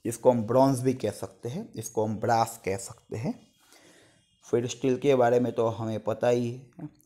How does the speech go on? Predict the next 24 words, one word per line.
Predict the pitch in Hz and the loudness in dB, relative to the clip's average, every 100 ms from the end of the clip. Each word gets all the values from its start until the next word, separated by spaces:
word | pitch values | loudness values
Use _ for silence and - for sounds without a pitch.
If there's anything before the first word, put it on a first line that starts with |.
| - | -20
स्टील | - 110 110 | -10 -8 -6
किसकी | 120 127 127 120 | -6 -6 -4 -2
मिश्र | 120 120 117 | -2 0 0
धातु | 113 113 110 | 0 0 -2
है? | 113 135 - _ - | -2 -4 -8 _ -12
लोहा | 104 110 104 107 120 127 | -4 0 0 2 2 2
प्लस | 127 107 104 110 - - - | -2 -4 -2 -2 -2 -6 -2
कार्बन, | 95 98 107 107 - - _ _ _ _ _ _ _ _ _ _ _ | -2 -2 -4 -4 -6 -14 _ _ _ _ _ _ _ _ _ _ _
लोहा | - 107 98 104 117 | -6 -4 -2 0 0
प्लस | - 101 117 - - | 0 -2 -2 -4 -4
कार्बन। | 104 95 113 110 85 - _ _ _ _ _ _ _ _ | -4 -2 -2 -2 -4 -14 _ _ _ _ _ _ _ _
फिर | 113 117 | -6 -6
स्टेनलेस | - - 110 110 120 123 | -8 -6 -6 0 2 2
स्टील | - - 117 117 | 0 -4 -4 -4
की | 127 123 | -4 0
बात | 110 120 - | 2 0 -2
करें | 113 | -2
तो | 113 | -2
किसकी | 120 120 117 | -6 -8 -8
मिश्र | 113 110 117 | -8 -6 -4
धातु | 117 113 120 | -2 -2 -4
है? | 113 131 151 - _ _ _ _ _ _ _ _ _ - | -2 -4 -6 -14 _ _ _ _ _ _ _ _ _ -14
लोहा, | 101 107 98 104 110 120 131 151 - _ _ _ _ _ _ _ _ _ - | -6 -2 -2 2 4 4 4 0 -8 _ _ _ _ _ _ _ _ _ -10
निकल | 104 104 - 110 117 120 139 | -10 -10 -2 4 4 4 0